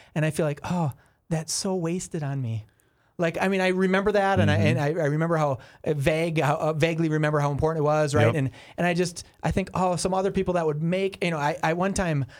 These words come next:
Speaker 1: um, and this is gonna sound braggadocious, and, and, uh, um,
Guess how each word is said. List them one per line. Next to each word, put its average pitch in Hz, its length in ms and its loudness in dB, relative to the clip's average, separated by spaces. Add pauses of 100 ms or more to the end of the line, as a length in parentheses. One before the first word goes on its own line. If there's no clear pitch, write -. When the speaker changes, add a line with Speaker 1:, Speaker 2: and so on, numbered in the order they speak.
(200)
Speaker 1:
um, 131 340 0 (120)
and 139 80 -2
this 131 120 -4
is - 60 -10
gonna 135 160 -4
sound 117 260 -6
braggadocious, 113 640 -8
and, 117 200 -10
and, 117 200 -8
uh, 107 200 -10 (440)
um, 107 420 -6